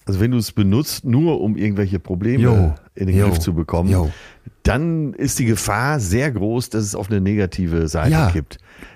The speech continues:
Speaker 1: Wenn
Speaker 2: Ja.
Speaker 1: du es aber benutzt, wenn es gut geht, das heißt, dass du schon sehr bewusst lebst, dass du eben auch genug schläfst, dass du, ähm, nicht zu viel trinkst und dich gesund ernährst, dann kannst du mit Meditation,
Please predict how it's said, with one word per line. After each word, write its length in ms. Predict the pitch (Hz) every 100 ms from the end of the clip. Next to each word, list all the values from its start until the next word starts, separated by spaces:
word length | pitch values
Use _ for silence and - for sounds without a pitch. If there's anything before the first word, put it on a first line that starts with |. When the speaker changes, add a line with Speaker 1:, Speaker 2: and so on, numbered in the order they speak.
| -
Speaker 1:
Wenn 120 | 107
Speaker 2:
Ja. 80 | 139
Speaker 1:
du 60 |
es 40 | 120
aber 180 | 110
benutzt, 380 | 101 104 143 -
wenn 160 | 131 123
es 360 | 113 101 - 104
gut 300 | 90 92 120
geht, 280 | - 92 80
das 140 | 101 85
heißt, 340 | 98 170 -
dass 140 | 127
du 100 | -
schon 240 | 110 127 113
sehr 160 | 110
bewusst 380 | 104 98 90 82
lebst, 520 | 71 151 160 92 -
dass 140 | 90 85
du 80 | 87
eben 220 | 92 78
auch 240 | 87 -
genug 300 | - 90 85
schläfst, 520 | - 104 123 123 107
dass 160 | 90 -
du, 140 | 98 87 - - - - -
ähm, 640 | 92 98 101 101 104 - - - -
nicht 320 | - 104 - - - - - - - -
zu 160 | -
viel 160 | 101 104
trinkst 460 | - 135 127 90 80
und 220 | 104 92
dich 160 | 101
gesund 320 | - 92 127 90
ernährst, 480 | 101 127 107 95 -
dann 220 | 98 156
kannst 240 | - 147 147
du 40 |
mit 140 | 127 110
Meditation, 720 | 127 123 113 110 - 117